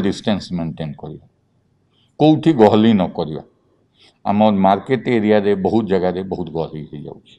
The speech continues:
ଅନ୍ୟ ବି ଇନଷ୍ଟିଚ୍ୟୁସନାଲ ସେଟିଂରେ ବହୁତ ଗହଳି ହେଇଯାଉଛି। ଆମର ଗାଇଡେନ୍ସ କହୁଛି କି ପ୍ରିଫରେବଲି ଦୁଇ ମିଟର ଦୂରିଆ ଏକ ଦୁସରେ ସେ ରହିବା କଥା। ବହୁତ ଜାଗାରେ, ବହୁତ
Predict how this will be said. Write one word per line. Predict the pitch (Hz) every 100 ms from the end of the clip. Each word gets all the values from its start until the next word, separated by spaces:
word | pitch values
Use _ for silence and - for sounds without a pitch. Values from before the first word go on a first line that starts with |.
| _ _ _ _ _ _ _ _ _ _
ଅନ୍ୟ | 127 131 135
ବି | 127
ଇନଷ୍ଟିଚ୍ୟୁସନାଲ | 151 120 - 127 - 120 - 127 117
ସେଟିଂରେ | 107 95 110 107 107
ବହୁତ | 87 101
ଗହଳି | 90 85 85 85
ହେଇଯାଉଛି। | 82 73 76 - _ _ _ _ _ _ _ _ _ _ _ _ _ -
ଆମର | 98 113 117 120 - - _ _ _
ଗାଇଡେନ୍ସ | 104 110 117 127 123
କହୁଛି | 131 127 127 127 110 117 - _ _
କି | 123
ପ୍ରିଫରେବଲି | 98 123 117 113 113 110 139 143
ଦୁଇ | 113 120
ମିଟର | 113 104 117 117
ଦୂରିଆ | 95 92 95 110 - _ _
ଏକ | 120 95
ଦୁସରେ | 92 98 - -
ସେ | 123
ରହିବା | 127 87 80
କଥା। | - - - _ _ _ _ _ _ _ _ _ _ _ -
ବହୁତ | 95 113 165 120
ଜାଗାରେ, | 127 120 117 113
ବହୁତ | 104 104